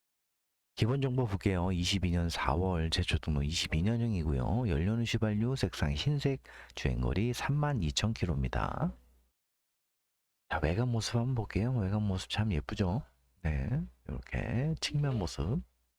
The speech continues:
뒤쪽 측면 모습이고요. 후면 모습입니다. 네, 흰색, 아, 인테리어를 하고 있습니다. 시트와, 뭐, 콘솔, 어, 그다음에 도어 트립이라 등등 다 흰색으로 이루어져 있죠. 이렇게.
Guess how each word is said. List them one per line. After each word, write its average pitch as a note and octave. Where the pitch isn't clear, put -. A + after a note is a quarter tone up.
뒤쪽 -
측면 A#2
모습이고요. G#2
후면 A#2
모습입니다. -
네, C2+
흰색, A#2+
아, C#2+
인테리어를 D2+
하고 F2+
있습니다. D2+
시트와, G2
뭐, -
콘솔, A2
어, B2
그다음에 E2+
도어 E2+
트립이라 E2+
등등 D#2
다 -
흰색으로 G2+
이루어져 D#2+
있죠. C#2
이렇게. C#2